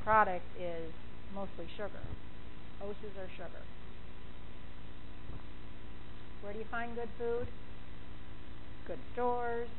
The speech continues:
your backyard growing it, farmers markets, C S As, which is a community supported agriculture.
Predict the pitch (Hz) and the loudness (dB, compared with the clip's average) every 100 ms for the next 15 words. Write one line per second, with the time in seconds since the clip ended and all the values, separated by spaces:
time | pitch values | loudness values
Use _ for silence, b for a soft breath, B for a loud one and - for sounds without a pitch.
0 | - - - 170 - - 226 220 214 214 | -2 -2 -2 -2 -2 2 6 6 6 0
1 | 220 220 220 214 214 214 - - 185 180 | 0 -2 -2 -2 -2 -2 -2 -2 -2 -2
2 | - 214 220 226 220 - 226 202 196 214 | 0 2 2 2 0 0 0 0 0 0
3 | 214 214 226 196 - 190 175 175 - 190 | 2 2 2 0 -2 -2 -2 -2 -2 -2
4 | 202 202 202 - 190 190 180 180 196 - | -2 -2 -2 -2 -2 -2 0 0 0 0
5 | 214 214 214 | -2 -2 -2